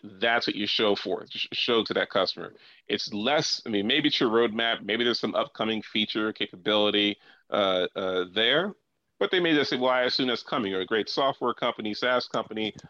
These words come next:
I'm gonna get that regardless." But when I start seeing, you know, either in, uh, not direct competitors, I, obvi-, obviously, but maybe competitors in other markets and other regions, and I can follow that process,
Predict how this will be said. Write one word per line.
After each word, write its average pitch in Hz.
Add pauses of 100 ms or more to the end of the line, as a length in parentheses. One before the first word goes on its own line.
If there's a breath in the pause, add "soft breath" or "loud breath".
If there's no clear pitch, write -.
(140)
I'm 123
gonna 107
get 107
that 95
regardless." 95 (340 soft breath)
But 110
when 117
I 120
start 202
seeing, 131 (380)
you 131
know, 104
either 113
in, 104 (200)
uh, 92 (180)
not 107
direct 107
competitors, 95
I, 95 (200)
obvi-, 95 (120)
obviously, 107
but 95
maybe 101
competitors 98
in 95
other 98
markets 107
and 98
other 92
regions, 131 (340 loud breath)
and 110
I 110
can 107
follow 131
that 147
process, 95